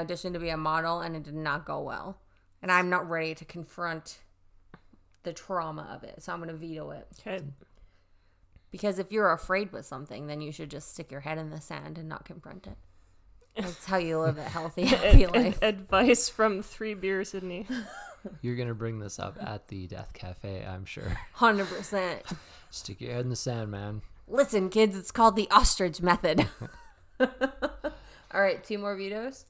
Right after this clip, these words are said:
Speaker 2: Yep.
Speaker 1: Doing the rage room, hundred percent. Doing that scavenger hunt. Homeopathy.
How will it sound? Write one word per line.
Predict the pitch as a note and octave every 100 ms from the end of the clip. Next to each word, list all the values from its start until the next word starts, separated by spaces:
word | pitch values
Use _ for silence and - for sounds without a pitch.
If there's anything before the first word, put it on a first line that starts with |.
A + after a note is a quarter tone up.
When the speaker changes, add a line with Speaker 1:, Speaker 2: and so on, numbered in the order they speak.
| -
Speaker 2:
Yep. | A3 - - - _ - - - - _ - - - - - - - - - - - - - - - - - - - -
Speaker 1:
Doing | G3+ F#3+ F#3
the | F3
rage | F3 F3 E3+
room, | E3+ F3
hundred | F#3+ E3+
percent. | G3 - F3 F3 -
Doing | F#3+ F#3
that | F3 -
scavenger | - A3 F#3 F#3
hunt. | F#3 F#3+ F#3+ G3 - - - - - - - - - - - -
Homeopathy. | - G3 F#3 F3+ F3+ F#3 F3 F3 - F3 F3+ G3